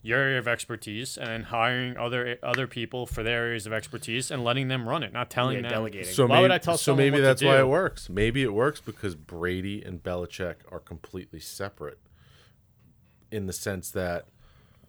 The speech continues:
Speaker 3: Brady is working with, his name's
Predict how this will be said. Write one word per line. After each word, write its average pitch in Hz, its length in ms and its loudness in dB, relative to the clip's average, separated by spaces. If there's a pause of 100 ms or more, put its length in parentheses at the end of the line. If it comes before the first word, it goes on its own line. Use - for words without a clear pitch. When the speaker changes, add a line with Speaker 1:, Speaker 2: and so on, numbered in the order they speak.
(840)
Speaker 3:
Brady 104 840 0 (180)
is 92 160 -6
working 98 420 0
with, 92 260 -6 (240)
his 113 340 -8
name's 120 240 -4